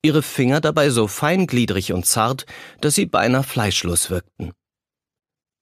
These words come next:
„Ich habe sie als Kind in die Zuckerrohrmaschine gesteckt, um den Saft herauszupressen“, sagte sie mit einem Lächeln,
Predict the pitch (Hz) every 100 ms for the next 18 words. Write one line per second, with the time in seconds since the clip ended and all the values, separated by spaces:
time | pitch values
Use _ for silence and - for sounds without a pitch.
0 | _ 196 196 156 202 214 196 151 170 139
1 | - - 220 196 - 147 135 120 - 208
2 | 165 120 117 110 107 104 127 110 104 104
3 | - 113 - - - - - 139 139 135
4 | 120 147 165 - 107 92 98 - 101 -
5 | 98 - 85 - _ _ _ _ _ _
6 | _ _ 113 127 127 151 123 120 107 78
7 | 101 101 131 - 151